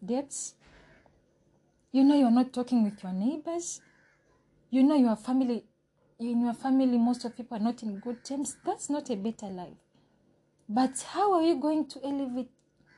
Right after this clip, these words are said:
How are you going to change that? It's when you decide for real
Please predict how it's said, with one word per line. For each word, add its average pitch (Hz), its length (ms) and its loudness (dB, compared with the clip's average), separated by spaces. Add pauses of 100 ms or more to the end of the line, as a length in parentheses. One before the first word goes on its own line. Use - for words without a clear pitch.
(140)
How 320 200 -4
are 311 80 0
you 302 100 -2
going 294 260 0
to 233 100 -14
change 269 520 0
that? - 340 -16 (800)
It's - 280 -4
when 277 280 0
you 247 120 4
decide 220 720 -6
for 208 300 -12
real 214 340 -4